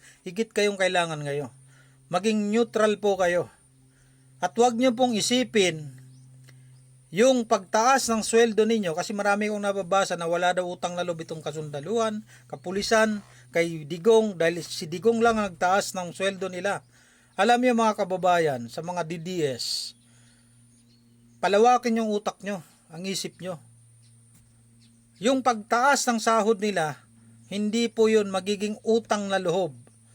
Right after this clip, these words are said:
ng mga sundalo at kapulisan kay Digong. Bilang presidente, siya yung pinaka-epe ng lahat.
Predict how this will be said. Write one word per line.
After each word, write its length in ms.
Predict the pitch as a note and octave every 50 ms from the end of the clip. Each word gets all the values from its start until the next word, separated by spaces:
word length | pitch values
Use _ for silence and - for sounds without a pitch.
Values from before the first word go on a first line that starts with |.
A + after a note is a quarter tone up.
| _ _ _ - - -
ng 180 | E3 F3+ F#3+
mga 220 | F#3+ F#3+ F#3 F#3+ F3
sundalo 460 | - - F3+ E3 D#3+ F#3+ G3+ G3+ G3+
at 80 | G3 -
kapulisan 560 | F#3 D#3 - E3 D#3+ C#3+ - F#3+ F3+ F3+ E3
kay 160 | E3+ D3+ D3+
Digong. 400 | C#3+ C#3 C3+ D#3 D3+ D3 B2+ A2+ - - - - - _ _ _ _ _ _ _ _ _ _
Bilang 320 | - B3+ D4+ D4+ D4+ D4
presidente, 800 | - C#4 A#3+ - B3+ G#3+ B3+ C4 B3+ B3 - - D3+ C#3 - _ _ _ _ _ _ _ _ _ _ _ _
siya 320 | - - G#3 A3+ B3 C4 B3+
yung 80 | A#3+ G#3+ -
pinaka-epe 1800 | A#3 A3+ A#3+ A3+ A#3 A#3 A#3 A3+ A3 G#3+ G#3 G3 F#3 F3+ E3 - _ _ _ _ _ _ _ _ _ _ _ _ - C4+ C4+ C4 - - F#3 E3+ E3+
ng 160 | E3+ E3 E3
lahat. 260 | E3+ D#3 D3 C3+